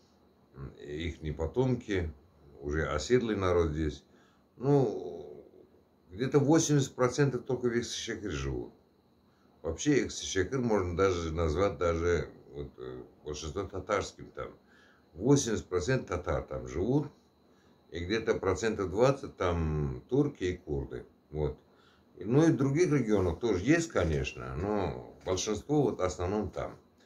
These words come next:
Здесь в Анталии тоже есть. Вот. Ну, меня спрашивали, как относятся они, это самое,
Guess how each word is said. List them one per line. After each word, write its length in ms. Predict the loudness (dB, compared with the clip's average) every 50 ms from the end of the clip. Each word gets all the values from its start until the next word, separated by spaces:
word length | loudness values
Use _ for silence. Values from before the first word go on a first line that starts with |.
| _ _ _ _ _ _
Здесь 260 | -4 0 0 2 2 2
в 60 | 0
Анталии 400 | 0 0 2 2 2 2 2 2
тоже 380 | 0 0 0 0 2 2 2 2
есть. 340 | 2 2 2 0 -2 -4 -8 _ _ _ _ _ _ _ _ _ _ _ _ _ _ _ _ _
Вот. 720 | -8 -4 0 2 2 4 4 4 2 2 2 0 -2 -4 -8 -6
Ну, 560 | 0 2 4 4 4 2 0 -2 -8 -14 -18 -20 -20 -20 -20 -12 -8
меня 400 | -4 -2 0 2 4 4 4 2
спрашивали, 800 | 0 0 2 4 4 4 4 4 4 4 4 4 4 2 0 -2 -10 _ _ _ _ _ _ _ _ _ _ _ _ _ _ _ _ _ _ _ _ _ _ _ _ _ _ _ _ _ _ _ _ _ _ -20 -20 _ _ _ _ _ _ _ _ _ _
как 240 | 6 6 6 8 6
относятся 760 | 4 2 2 0 -2 0 0 -2 -2 -6 -10 -4 0 0 2
они, 260 | 2 2 0 0 0
это 540 | 0 0 0 -2 -2 -4 -4 -6 -6 -8 -8
самое, 560 | -6 -4 -2 0 0 0 0 0 -2 -4 -6